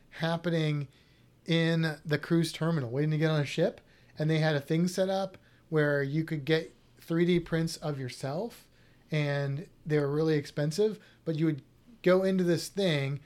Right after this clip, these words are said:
and it would do a full body scan. Now, the, the, here's the catch though. You didn't get 'em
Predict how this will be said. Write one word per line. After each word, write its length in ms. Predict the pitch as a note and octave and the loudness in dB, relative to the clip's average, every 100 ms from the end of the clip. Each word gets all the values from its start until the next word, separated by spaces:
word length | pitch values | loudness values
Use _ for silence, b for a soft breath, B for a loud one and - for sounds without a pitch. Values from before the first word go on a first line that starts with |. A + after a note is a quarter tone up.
| b | b
and 120 | D3+ D#3 | -2 0
it 60 | |
would 260 | D3 C#3 - | 0 -2 -2
do 160 | E3 | 0
a 40 | D3 | 0
full 300 | - F3+ F3 | -2 0 0
body 380 | D3+ D#3 F3 F3+ | 0 0 0 -2
scan. 560 | - F#3 F#3 G3 G#3 b b F3+ | -4 -2 -2 -2 -6 b b 0
Now, 100 | F3+ | 2
the, 140 | E3+ | 2
the, 220 | F#3 E3+ | -2 -6
here's 280 | G#3 G#3 E3+ | 2 2 2
the 80 | D#3 | -4
catch 440 | D#3 F#3 F3 - | -2 -2 -2 -4
though. 280 | C#3+ B2 A#2+ b b b | -2 -2 -4 b b b
You 100 | F3 | 2
didn't 280 | G#3 G3+ D#3 | 2 2 2
get 180 | E3+ E3 | 2 2
'em 380 | D3+ C#3+ C3+ | 0 -2 -6